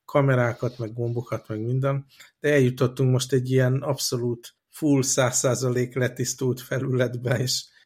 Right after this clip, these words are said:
és ez meg unalmas. Szóval kíváncsi leszek, hogy, hogy ebben lesz-e változás. Nyilván most, amilyen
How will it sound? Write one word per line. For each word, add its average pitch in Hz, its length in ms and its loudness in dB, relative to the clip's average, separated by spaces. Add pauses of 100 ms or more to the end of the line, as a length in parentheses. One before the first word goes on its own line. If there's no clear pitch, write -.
(140)
és - 160 -8
ez 135 140 -2
meg 131 220 -4
unalmas. 113 800 -6 (200)
Szóval 185 240 0
kíváncsi 139 400 -2
leszek, 123 380 -4
hogy, 127 220 -6
hogy 123 180 -6
ebben 117 220 -4
lesz-e 117 280 -4
változás. 110 580 -6
Nyilván 123 380 2
most, 110 260 -8
amilyen 110 480 -6